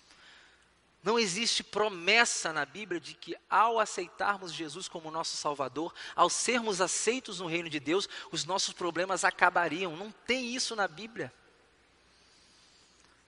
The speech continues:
Tem que nós teríamos aflições, mas que a gente precisava perseverar, termos bom ânimo,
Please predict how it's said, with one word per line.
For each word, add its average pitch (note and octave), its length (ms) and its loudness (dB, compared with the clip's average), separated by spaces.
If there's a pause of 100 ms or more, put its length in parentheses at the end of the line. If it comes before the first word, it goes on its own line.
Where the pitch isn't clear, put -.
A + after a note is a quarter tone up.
(300)
Tem F#3+ 140 0
que A3 80 -4
nós G#3+ 180 2
teríamos A3 480 -2
aflições, E3 560 -2
mas D#3 140 -4
que - 80 -2
a D3+ 40 -4
gente E3 220 -4
precisava D3+ 540 -4
perseverar, C#3 680 0 (240)
termos D3 300 -2
bom D3 240 0
ânimo, C#3+ 340 -2